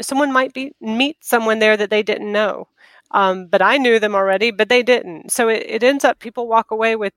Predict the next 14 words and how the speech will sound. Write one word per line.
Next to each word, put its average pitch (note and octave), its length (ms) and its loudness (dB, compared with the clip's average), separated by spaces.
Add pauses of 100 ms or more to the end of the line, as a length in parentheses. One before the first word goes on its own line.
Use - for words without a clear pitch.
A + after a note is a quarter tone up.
different - 400 -6 (380)
takeaways. - 680 -6
And, F#3+ 360 -2
um, E3+ 380 -6 (600)
and A3+ 180 2
then C4+ 200 4
things C4 360 0
come B3+ 300 -2
from G#3+ 220 -2
that, G#3+ 280 0
because G#3+ 320 -4
when G#3+ 280 -2
people C4 360 -8
see B3 800 -6